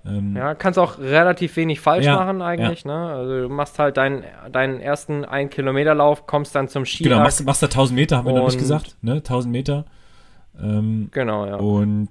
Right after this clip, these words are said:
Speaker 2: Ja.
Speaker 1: deswegen, ja, es ist, es ist relativ, ja, das, das, das, da kommt man gut durch. Also, a-, oder anders, ich bin gut
Speaker 2: Ja.
Speaker 1: durchgekommen.
Speaker 2: Ja.
Speaker 1: Ähm, welche
Speaker 2: Ja.
Speaker 1: Luftklappeneinstellung
Speaker 2: Taktisch
Speaker 1: hattest du?
Speaker 2: ist mir bei dir was aufgefallen. Ich hatte ja, ich hatte ja das Glück, dir dann zuschauen
Speaker 1: Ja.
Speaker 2: zu können.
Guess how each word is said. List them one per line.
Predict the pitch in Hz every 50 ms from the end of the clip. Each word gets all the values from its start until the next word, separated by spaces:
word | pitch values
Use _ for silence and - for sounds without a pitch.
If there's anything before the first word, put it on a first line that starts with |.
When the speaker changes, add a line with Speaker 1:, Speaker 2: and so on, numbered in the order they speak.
| _ _
Speaker 2:
Ja. | - - -
Speaker 1:
deswegen, | 107 104 - 107 104 101 101 98 - - - - -
ja, | 95 90 87 92
es | 90 104 -
ist, | 117 - - - -
es | - 90 98 -
ist | 104 - - -
relativ, | 104 101 104 101 - - 101 95 92 - - - _ _ _ _ _ _ _ _ _ _ _ _ _ _ _ _ _ _ _ _ _ - - -
ja, | 90 87 90 87 101 110 110
das, | - 135 131 -
das, | 143 135 - - - -
das, | - 139 127 -
da | 147 127
kommt | - 175 156
man | 147 139
gut | - 135 - -
durch. | 110 104 92 - -
Also, | 123 120 139
a-, | - 123 131 - -
oder | 135 120 -
anders, | 120 147 165 151 -
ich | 127 131 -
bin | 147 135
gut | 110 120 110
Speaker 2:
Ja. | -
Speaker 1:
durchgekommen. | 135 165 - - 160 139 - 151 156 147 151 156 151 -
Speaker 2:
Ja. | - 113 113 113
Speaker 1:
Ähm, | 110 113 117 117 117 117 117 - - -
welche | 101 127 143 147 - 143
Speaker 2:
Ja. | 131
Speaker 1:
Luftklappeneinstellung | 151 - - - 165 - - 170 160 165 156 - - 175 160
Speaker 2:
Taktisch | 170 196 175 - - 247
Speaker 1:
hattest | -
du? | -
Speaker 2:
ist | 208 208
mir | 226 208
bei | 196 202 190
dir | 170 190 226 262
was | 240 - 151
aufgefallen. | 180 226 226 - 262 - - 226 226 233 233 240
Ich | 214 196 -
hatte | 185 165 170
ja, | 170 170 170 165 -
ich | - 143 -
hatte | 170 160 165
ja | 170
das | 156 156 156 -
Glück, | - 175 175 -
dir | 160 160
dann | 151 147 143 143
zuschauen | - - 202 208 - - 214 202 202 202
Speaker 1:
Ja. | 202
Speaker 2:
zu | - 208
können. | - - 202 202 208 220 233 254